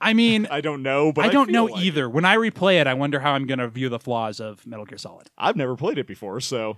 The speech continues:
Speaker 1: And I don't think you're gonna like it as much as you think you are.
Speaker 2: I played the first, like, hour of it, and I got to Revolver Ocelot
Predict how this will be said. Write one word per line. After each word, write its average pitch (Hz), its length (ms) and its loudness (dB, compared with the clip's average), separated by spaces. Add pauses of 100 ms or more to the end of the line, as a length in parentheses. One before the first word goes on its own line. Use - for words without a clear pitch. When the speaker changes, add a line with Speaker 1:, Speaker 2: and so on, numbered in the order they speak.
Speaker 1:
And 156 140 -2
I 208 80 6
don't 226 120 0
think 196 140 -6
you're 165 80 -4
gonna 156 100 0
like 127 180 0
it 101 100 -8
as 101 80 -16
much 104 160 -16
as 101 80 -20
you 101 60 -20
think - 200 -18
you - 80 -20
are. - 140 -20 (120)
Speaker 2:
I 208 120 -2
played 247 240 -6
the 156 60 -4
first, 165 260 -2
like, 127 180 -2
hour 104 500 -6
of 101 200 -10
it, 95 200 -10
and 101 400 -10
I 107 120 -10
got 110 180 -6
to 117 80 -12
Revolver 104 480 -8
Ocelot 101 480 -8